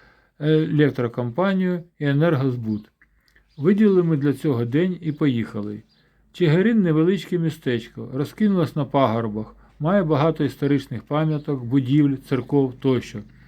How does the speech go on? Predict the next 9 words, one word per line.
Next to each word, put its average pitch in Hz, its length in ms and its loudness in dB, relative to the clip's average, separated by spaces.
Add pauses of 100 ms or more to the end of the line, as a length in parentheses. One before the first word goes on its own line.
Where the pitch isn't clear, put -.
(260)
Все 208 260 2
ви 196 140 2 (280)
це 131 120 0
зараз 151 380 2
можете 131 500 2 (320)
бачити 147 440 -2
на 120 120 -2
ваших 127 420 -2
екранах. 110 560 -4